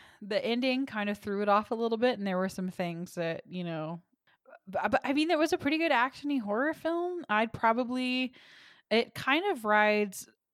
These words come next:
it wasn't, like, the best movie I've ever seen, obviously, but it's different. Like, you know, we don't see a ton of, like,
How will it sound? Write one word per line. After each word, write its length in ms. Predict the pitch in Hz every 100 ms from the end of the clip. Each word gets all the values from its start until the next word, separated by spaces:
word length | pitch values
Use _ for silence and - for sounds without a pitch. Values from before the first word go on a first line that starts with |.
| -
it 120 | 220
wasn't, 300 | 208 269 302
like, 160 | 269 262
the 100 | 196
best 380 | - 143 160 -
movie 300 | 196 196 202
I've 80 |
ever 200 | 202 196
seen, 240 | 214 233 226
obviously, 880 | 226 226 247 240 - 269 285 294 254
but 500 | 180 185 175 165 - -
it's 240 | 247 240
different. 520 | 180 277 - 226 233
Like, 300 | 208 190 185
you 80 | 196
know, 340 | 180 170 185 185
we 140 | 208
don't 200 | 214 202
see 220 | - 208 196
a 60 |
ton 400 | 185 - 175 180
of, 340 | 170 170 165 165
like, 400 | 165 151 -